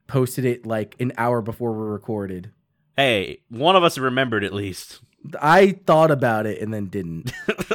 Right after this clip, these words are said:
Speaker 2: Ah, you can't, you can't say I thought about it and then I didn't do it.
Speaker 1: Uh, okay, so Scotty Mo with his five fucking questions.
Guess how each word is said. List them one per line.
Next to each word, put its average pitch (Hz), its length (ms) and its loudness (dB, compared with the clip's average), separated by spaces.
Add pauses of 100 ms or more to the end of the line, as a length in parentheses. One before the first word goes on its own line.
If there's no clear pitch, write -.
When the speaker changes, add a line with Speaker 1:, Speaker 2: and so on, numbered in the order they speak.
Speaker 2:
Ah, 233 1120 12
you 311 120 2
can't, 269 500 4
you 339 100 8
can't 269 240 10
say 233 140 12
I 202 160 12
thought 180 380 10
about 175 320 12
it 208 60 8
and 160 100 0
then 160 120 10
I 156 140 10
didn't 151 440 2
do 135 260 4
it. 110 220 2 (1300)
Speaker 1:
Uh, 165 440 10
okay, 147 420 6
so 156 320 6
Scotty 165 380 6
Mo 135 420 4 (140)
with 107 180 -6
his 120 220 -2
five 139 340 4
fucking 139 300 -2
questions. 98 720 -4